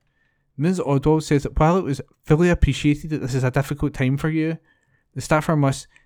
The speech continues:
cease and desist from sending such further emails with immediate effect. She added, "Should you choose to, choose to continue to do so, despite the terms of this communication,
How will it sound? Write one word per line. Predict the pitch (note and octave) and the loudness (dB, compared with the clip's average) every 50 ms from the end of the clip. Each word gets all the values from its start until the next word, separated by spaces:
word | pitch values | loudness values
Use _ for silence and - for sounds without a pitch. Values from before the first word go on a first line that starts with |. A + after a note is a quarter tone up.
| _ _ | _ _
cease | - - - - D#3+ - - | -16 -12 -8 -8 -6 -6 -6
and | F3+ E3+ | -6 -6
desist | D#3+ C#3+ - - C#3 C3 - | -6 -4 -2 0 -2 -2 -2
from | - D3 C#3 | -4 -4 -2
sending | - D3+ C#3 C3+ C#3 D3 C#3+ C3+ | 0 0 0 0 0 -2 -4 -4
such | A2+ - - C#3+ B2+ - | -6 -6 -4 -4 -4 -4
further | - - C#3 C3+ C3 C3+ | -4 -2 -2 -2 0 0
emails | B2+ B2+ B2 C3 C#3 C#3+ D3+ D#3 D3+ - _ _ _ _ _ _ _ - | -2 -2 -2 -2 -2 -2 -2 -4 -8 -12 _ _ _ _ _ _ _ -10
with | B2+ - - | -6 -2 0
immediate | C3+ C3 C3+ B2+ C3 D#3+ B2+ | 2 2 0 0 -2 -4 -2
effect. | A#2 A2+ - D3 C#3 C3+ - - _ _ - _ _ _ _ _ _ _ _ _ _ _ _ _ _ _ _ _ _ _ _ _ _ _ _ _ _ _ _ _ _ _ | -2 -2 0 0 -2 -2 -6 -10 _ _ -20 _ _ _ _ _ _ _ _ _ _ _ _ _ _ _ _ _ _ _ _ _ _ _ _ _ _ _ _ _ _ _
She | - - - B2+ | -10 -2 0 2
added, | B2 B2+ B2 C3+ C3 B2 - - - _ _ _ _ _ _ _ _ _ _ _ _ _ _ _ _ _ | 2 2 2 0 -4 -4 -6 -16 -20 _ _ _ _ _ _ _ _ _ _ _ _ _ _ _ _ _
"Should | - - E3 E3 | -12 -12 -10 -8
you | - F#3 | -8 -6
choose | F3 - F3 D3+ D3 | -2 0 0 0 0
to, | D3 - F3 - _ _ _ _ _ _ _ _ - | -2 -10 -20 -20 _ _ _ _ _ _ _ _ -2
choose | - C#3 C3+ C3+ | 0 2 2 2
to | C#3 D3 | 0 -6
continue | C#3 B2+ B2+ - D3 C3+ C3+ C3+ | -8 -6 -2 0 0 0 0 -2
to | C3 C3+ C3+ | -2 -4 0
do | B2 B2+ B2+ | 2 2 2
so, | B2+ - D3+ D3+ D3+ D3+ - _ _ _ _ _ _ _ _ _ | 2 2 0 -2 -2 -4 -8 _ _ _ _ _ _ _ _ _
despite | - - C3+ - - E3+ D#3 | -14 -12 -8 -2 -2 -2 -2
the | - F3+ | -2 -6
terms | D3+ - C#3+ B2+ C3 - | -2 0 0 0 0 -2
of | C3+ | -4
this | C3 C3+ B2+ - | -6 -6 -6 -8
communication, | - - - - C3+ C3 B2+ B2 - - B2+ B2+ - - D#3 D3+ D3+ D3 | -14 -12 -4 -2 0 0 0 -2 -2 -2 -2 -2 -2 -4 -8 -8 -8 -10